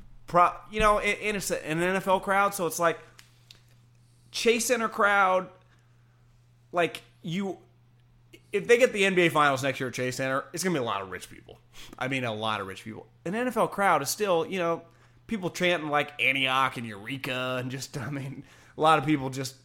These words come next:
stumbling, you know, <laughs> I mean, it's, it's football. <laughs> I mean, it's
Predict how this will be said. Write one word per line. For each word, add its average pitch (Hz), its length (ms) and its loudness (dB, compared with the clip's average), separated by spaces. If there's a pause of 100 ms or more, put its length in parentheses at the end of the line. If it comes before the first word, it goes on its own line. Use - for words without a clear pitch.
(240)
stumbling, 139 840 0
you 147 120 -4
know, 147 100 -2
<laughs> - 40 -8
I 190 40 0
mean, 175 120 2
it's, - 300 -8 (420)
it's 190 120 -8
football. - 600 0
<laughs> - 100 -14
I 139 80 -6
mean, 147 200 -6
it's 156 260 -2